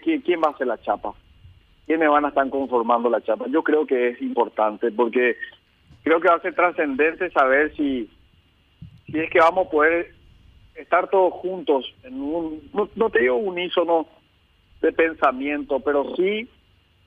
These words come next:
sobre una bandera que va a hacer llegar de vuelta a, al poder de la oposición,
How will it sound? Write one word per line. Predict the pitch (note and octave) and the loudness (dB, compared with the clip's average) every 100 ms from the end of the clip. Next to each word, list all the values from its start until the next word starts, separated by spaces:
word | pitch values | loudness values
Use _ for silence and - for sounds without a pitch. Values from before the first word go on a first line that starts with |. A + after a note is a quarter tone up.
| _ _ | _ _
sobre | E3 D#3 D#3+ | 0 2 0
una | F#3 F#3+ | 2 4
bandera | F#3 D#3 C#3+ D#3 D#3 D3 | 4 4 0 0 2 0
que | - | 0
va | C3 C#3 | 2 2
a | |
hacer | C3+ C#3+ C#3+ | 2 -2 0
llegar | C3+ B2+ C3 D3+ E3 - - _ _ _ - | 0 4 6 6 4 -2 -18 _ _ _ -2
de | C#3 | 0
vuelta | D3+ F#3 G3 - C#3 B2+ A#2 - - - - | 4 4 2 0 0 -2 -6 -18 -20 -20 -12
a, | C#3 C3+ C3 B2 B2+ | -6 -2 -2 -2 0
al | C3+ B2+ | 2 2
poder | B2+ B2 C3+ C#3+ | 2 4 6 6
de | C#3+ | 6
la | C#3 C3+ | 4 4
oposición, | C3 C3+ B2+ A2 C#3+ D3 D3 C#3 | 2 -6 -8 -2 2 4 4 0